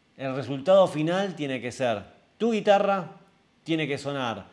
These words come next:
como si estuviese conectada derecho al amplificador sin nada en el medio. Por más que tengas conectado diez millones de cosas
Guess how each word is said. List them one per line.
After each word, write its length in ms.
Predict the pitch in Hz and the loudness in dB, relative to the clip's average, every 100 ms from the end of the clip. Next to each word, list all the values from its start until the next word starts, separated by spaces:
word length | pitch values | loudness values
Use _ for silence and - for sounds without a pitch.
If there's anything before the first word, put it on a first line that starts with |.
| _ _ | _ _
como 220 | - 143 | -8 -6
si 60 | 127 | -6
estuviese 300 | 139 147 151 | -8 -6 -6
conectada 440 | 143 139 151 151 | -6 -4 2 2
derecho 680 | 135 135 185 185 185 190 - | 2 0 -2 -4 -4 -4 -4
al 200 | 127 127 | -6 -4
amplificador 760 | 127 117 110 123 135 160 180 | -6 -10 -12 -4 0 0 0
sin 320 | - 156 156 151 | -6 -6 -4 -4
nada 220 | 147 139 | -4 -4
en 60 | |
el 120 | 131 131 | -4 -4
medio. 340 | 123 110 117 | -4 -2 -2
Por 160 | 135 160 | -2 0
más 160 | 190 | 0
que 120 | 180 | 0
tengas 260 | 180 180 175 | -4 -4 -4
conectado 680 | 156 143 170 180 175 123 113 | -4 -4 2 2 2 -4 -12
diez 420 | 151 175 190 185 | -6 -2 -2 -4
millones 540 | 151 131 143 147 147 120 | -10 -6 -6 -6 -8 -12
de 160 | 110 | -12
cosas 500 | - 123 123 120 - | -8 -8 -6 -10 -12